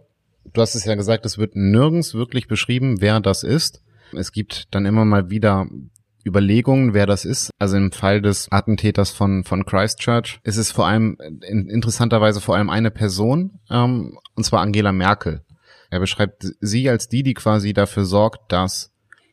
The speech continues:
der Austausch eben vorangetrieben wird. Aber wenn man diese Ideologie dann mal zu Ende denkt, und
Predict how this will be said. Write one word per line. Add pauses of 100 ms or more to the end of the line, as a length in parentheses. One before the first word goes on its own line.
(180)
der
Austausch
eben
vorangetrieben
wird. (480)
Aber
wenn
man
diese
Ideologie
dann
mal
zu
Ende
denkt,
und